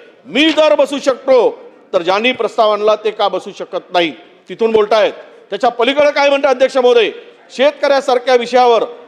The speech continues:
चांगल्या सूचना कोणत्या येत आहेत आणि शेतकरी हिताचे उद्या आपल्याला काय बोलायचे आहे, हे का ऐकू शकत नाही, हा प्रश्न, अध्यक्ष म्हणून, मलाही पडलेला आहे. त्यामुळे असो, हे मगरीचे नकाश्रू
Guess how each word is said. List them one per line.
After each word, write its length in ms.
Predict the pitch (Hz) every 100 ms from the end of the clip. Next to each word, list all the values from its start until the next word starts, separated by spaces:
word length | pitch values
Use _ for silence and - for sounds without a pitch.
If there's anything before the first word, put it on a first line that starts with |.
| - -
चांगल्या 340 | 202 247 277
सूचना 480 | 269 226 226 254 262
कोणत्या 480 | - - 214 214 294
येत 200 | 262 240
आहेत 220 | 220 143 - - -
आणि 160 | 170 208
शेतकरी 440 | 185 175 196 214
हिताचे 520 | 170 - 185 202 233 233 - - _ _
उद्या 220 | 151 190 226 262
आपल्याला 340 | 185 208 220
काय 300 | 220 202 247
बोलायचे 380 | 269 247 226 185
आहे, 120 | 165 135 - - _ _ _ -
हे 180 | 180 247
का 400 | 240 - 202 294
ऐकू 260 | 311 294 294
शकत 340 | 285 247 233
नाही, 180 | 202 131 - _ _ _ 143
हा 140 | 220
प्रश्न, 360 | 254 220 - 254
अध्यक्ष 380 | 233 185 214
म्हणून, 220 | 233 233 196
मलाही 260 | 180 233
पडलेला 320 | 240 208 214
आहे. 120 | 180 131 - - _ -
त्यामुळे 300 | 185 233 254
असो, 360 | 240 294 254 135 - - -
हे 240 | 165 240 254
मगरीचे 580 | 202 202 226 226 254
नकाश्रू 800 | 240 240 202 208 - 240 294 302